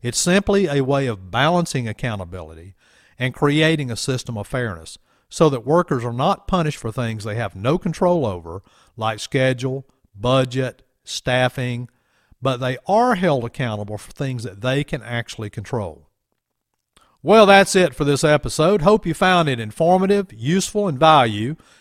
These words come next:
Kinda short and sweet, but it's a really important topic, and it is a huge stumbling block, and you will encounter this. When you're out training people around human performance, you will get the old get out of jail free comments.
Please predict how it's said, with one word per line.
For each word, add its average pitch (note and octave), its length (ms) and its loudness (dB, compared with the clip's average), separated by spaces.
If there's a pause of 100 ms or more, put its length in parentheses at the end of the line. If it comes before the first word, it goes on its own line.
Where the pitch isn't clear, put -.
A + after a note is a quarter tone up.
(140)
Kinda E3 280 4
short G3 360 2
and C#3 80 -6
sweet, D3 400 0
but B2 140 -2
it's C3 120 -2
a A#2 120 -2
really B3 320 2
important E3+ 420 0
topic, C3 500 2 (360)
and C3+ 160 0
it C3 140 0
is B2 120 -2
a A#2 100 -4
huge A3+ 760 2
stumbling D#3 640 2
block, G#2+ 520 -2 (340)
and C3 220 -2
you F3 200 2
will G#3+ 260 6
encounter G3+ 480 0
this. F#2 240 -8
When A2 140 -6
you're D3 180 0
out E3 200 0
training F3+ 380 -2
people C#3+ 300 -2
around C3 400 -2
human C#3 300 -4
performance, C#3+ 600 -2 (300)
you C3+ 180 0
will C3+ 100 0
get C#3 220 -2
the C#3 160 -2
old C#3+ 320 0
get C#3 160 0
out D#3 200 2
of D3 60 -2
jail D#3 300 2
free D#3 280 -2
comments. D#3+ 720 0